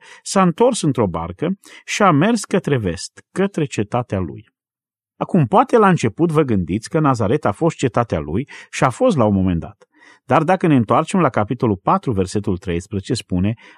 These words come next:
„A părăsit Nazaretul și a venit de-a locuit în Capernaum, lângă mare, în ținutul lui Zabulon și Neftali, ca să se împlinească ce fusese vestit prin prorocul Isaia.” Iisus a părăsit Nazaretul.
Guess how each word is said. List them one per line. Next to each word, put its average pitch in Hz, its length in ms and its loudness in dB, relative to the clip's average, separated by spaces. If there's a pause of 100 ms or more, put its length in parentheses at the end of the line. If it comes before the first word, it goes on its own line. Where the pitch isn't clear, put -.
„A 123 120 2
părăsit 113 680 0
Nazaretul 95 680 -2
și - 120 -6
a 143 60 2
venit 117 300 0
de-a 139 140 0
locuit 104 400 -2
în 107 100 0
Capernaum, 85 760 -8 (300)
lângă 185 340 2
mare, 110 380 2 (200)
în 120 160 4
ținutul 110 360 0
lui 113 100 4
Zabulon 98 520 2
și 147 180 -4
Neftali, 120 560 -2 (320)
ca 185 160 -2
să 202 140 -2
se 185 160 -2
împlinească 160 580 -2
ce 143 140 -4
fusese 139 420 -4
vestit 127 440 -2
prin 156 200 0
prorocul 123 420 0
Isaia.” 156 440 -4 (640)
Iisus 139 260 0
a 160 80 4
părăsit 131 380 0
Nazaretul. 113 600 0